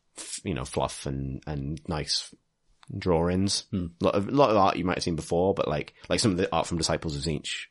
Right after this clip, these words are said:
Speaker 2: Yeah.
Speaker 1: shows up, but that's not to be, it's not that unexpected.
Speaker 2: Yeah.
Speaker 1: Um, so it gets you up to speed on things. And then there's even, like, splash pages for all of, like, the major Chaos subfactions, just to kind of explain to you what, uh,
Speaker 2: Hmm.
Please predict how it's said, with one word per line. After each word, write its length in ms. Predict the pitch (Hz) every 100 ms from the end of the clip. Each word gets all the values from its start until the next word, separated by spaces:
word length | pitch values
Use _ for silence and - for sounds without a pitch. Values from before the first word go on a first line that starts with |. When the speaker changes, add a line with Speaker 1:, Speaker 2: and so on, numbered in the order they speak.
| _ -
Speaker 2:
Yeah. 60 |
Speaker 1:
shows 200 | - 78
up, 200 | 71 - - _ _
but 240 | 64 - - - -
that's 160 | - -
not 120 | -
to 60 | 67
be, 240 | 64 - _
it's 140 | - -
not 120 | -
that 140 | -
unexpected. 520 | 80 80 - 78 76 -
Speaker 2:
Yeah. 160 | 87 78 - - - - -
Speaker 1:
Um, 480 | 95 90 85 82 - _ _ _ _ _ _ -
so 100 | -
it 40 | 90
gets 160 | - 90
you 60 |
up 40 | -
to 60 |
speed 260 | - 82 80
on 80 | 78
things. 320 | 71 71 76
And 100 | 95
then 200 | 98 95
there's 180 | 98 101
even, 260 | 92 98
like, 200 | 87 82
splash 380 | - - 82 -
pages 420 | - 87 80 80
for 220 | - - 87
all 100 | 85
of, 80 |
like, 120 | 87 -
the 60 |
major 480 | 82 80 80 76 82
Chaos 360 | 80 82 78 -
subfactions, 640 | 87 - 98 - 98 101 -
just 200 | 90 -
to 60 |
kind 140 | 87 78
of 40 |
explain 300 | 76 - 76 73
to 100 | 78
you 80 | 71
what, 220 | 76 -
uh, 240 | 80 78 127 -
Speaker 2:
Hmm. 240 | 98